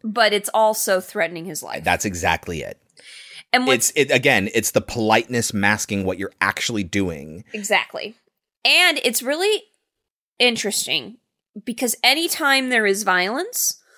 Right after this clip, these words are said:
Speaker 1: we don't see it.
Speaker 2: Right. There's one moment of violence that we see.
Speaker 1: Is that when he hits him with the golf ball? Golf club?
Speaker 2: No.
Speaker 1: Oh, you
Speaker 2: 'Cause
Speaker 1: meant
Speaker 2: that
Speaker 1: the
Speaker 2: you
Speaker 1: end.
Speaker 2: don't, you don't really see that either.
Speaker 1: Okay.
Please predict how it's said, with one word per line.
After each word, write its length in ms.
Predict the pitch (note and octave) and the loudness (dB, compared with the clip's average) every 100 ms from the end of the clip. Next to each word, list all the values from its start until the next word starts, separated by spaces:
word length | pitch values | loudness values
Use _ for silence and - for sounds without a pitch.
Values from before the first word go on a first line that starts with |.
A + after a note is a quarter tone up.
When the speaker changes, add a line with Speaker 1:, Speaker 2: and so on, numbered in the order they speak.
| _ - | _ -6
Speaker 1:
we 160 | G#3+ | 0
don't 260 | A#3 G#3 - | 4 4 4
see 260 | - G3 A3+ | 0 2 0
it. 220 | - - _ _ _ - | -2 -12 _ _ _ 0
Speaker 2:
Right. 280 | D3+ G3+ - _ | 4 4 2 _
There's 160 | D3 D3+ | 0 0
one 320 | C#3 E3 G#3 | 2 4 4
moment 220 | G3+ G3 | 4 4
of 60 | E3+ | 4
violence 340 | E3+ F3 E3+ | 4 2 0
that 140 | - B2 | 0 -2
we 120 | C3 | -2
see. 460 | - D#3 F#3+ C4+ _ _ _ _ _ _ - | 2 2 2 0 _ _ _ _ _ _ -4
Speaker 1:
Is 120 | A#3 | 0
that 240 | A3 G#3+ G#3+ | 4 4 4
when 140 | A3 | -2
he 80 | A3 | 0
hits 140 | G#3+ | -2
him 100 | G#3 | -4
with 120 | G#3 G3 | -4 -2
the 60 | |
golf 240 | G3 G3+ - | 2 0 2
ball? 260 | B3+ D#4+ _ _ - | -2 -2 _ _ 2
Golf 200 | G#3+ A3 | 2 2
club? 200 | B3 D#4 _ | -4 -4 _
Speaker 2:
No. 240 | A#2 F#2+ - _ _ _ | -6 -6 -8 _ _ _
Speaker 1:
Oh, 140 | G#3+ F3 | 2 2
you 100 | E3+ | 2
Speaker 2:
'Cause 100 | G#2 | 0
Speaker 1:
meant 60 | A#2+ | 2
Speaker 2:
that 80 | G#2+ | 2
Speaker 1:
the 60 | |
Speaker 2:
you 40 | C3 | 4
Speaker 1:
end. 40 | |
Speaker 2:
don't, 140 | G#2+ G#2+ | 4 4
you 80 | G#2+ | 2
don't 160 | G#2 | 2
really 260 | F2+ F#2 E2 | 0 -2 -2
see 240 | - F2+ | -4 -4
that 220 | D#2 C2 - | -4 -6 -6
either. 380 | D#2+ C2 A#1 - | -10 -10 -14 -10
Speaker 1:
Okay. 340 | G#3+ - - | -10 -6 -6